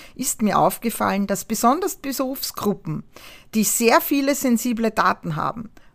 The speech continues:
Coaches, Lebens- und Sozialberater,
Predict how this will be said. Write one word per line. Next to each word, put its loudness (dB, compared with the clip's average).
Coaches, 0
Lebens- -4
und -2
Sozialberater, 0